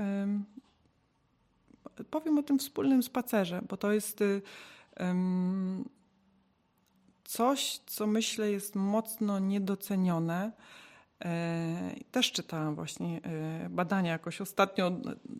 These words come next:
dużo książek, publikacji z, mm, z nawiązaniem do, do badań naukowych, e, czytam, że, mm,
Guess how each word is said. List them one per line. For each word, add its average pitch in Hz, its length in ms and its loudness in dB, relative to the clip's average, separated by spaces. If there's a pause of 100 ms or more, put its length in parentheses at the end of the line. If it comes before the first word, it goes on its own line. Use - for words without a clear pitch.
(280)
dużo 208 560 6
książek, 196 440 0
publikacji 185 800 -6
z, - 140 -12
mm, 175 920 -4
z - 100 -10
nawiązaniem 175 540 0
do, 165 180 -4
do 170 240 -6
badań 180 300 2
naukowych, 160 680 -4
e, 165 320 -2
czytam, 180 460 -2
że, 185 200 0 (560)
mm, 170 400 0